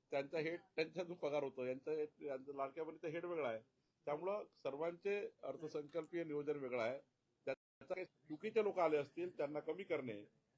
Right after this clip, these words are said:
आणि अजूनही लाडक्या बहिणीचे काही अर्ज सुटले असतील, त्यांना त्या लाडक्या बहिणीच्या योजनेत घेणे. पैसे वाचण्याकरता काय शासन काम करत नाही. योग्य व्यक्तीला शासनाची, अ, योजना मिळाली पाहिजे. आणि मी तर म्हणेल, जसं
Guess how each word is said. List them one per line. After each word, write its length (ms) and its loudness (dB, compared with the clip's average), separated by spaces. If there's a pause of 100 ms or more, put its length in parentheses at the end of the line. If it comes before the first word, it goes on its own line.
(100)
आणि 180 0
अजूनही 440 0
लाडक्या 340 4
बहिणीचे 340 -4
काही 180 2
अर्ज 200 -2
सुटले 320 -8
असतील, 320 -6
त्यांना 220 -2
त्या 180 -4
लाडक्या 320 -2
बहिणीच्या 340 -4
योजनेत 300 -4
घेणे. 340 2 (560)
पैसे 240 0
वाचण्याकरता 540 -2
काय 240 0
शासन 260 -4
काम 180 0
करत 260 0
नाही. 160 -4 (960)
योग्य 380 6
व्यक्तीला 520 4
शासनाची, 760 -4
अ, 80 2 (840)
योजना 400 -2
मिळाली 300 2
पाहिजे. 400 0 (520)
आणि 200 -6
मी 140 -6
तर 180 -2
म्हणेल, 320 0
जसं 360 2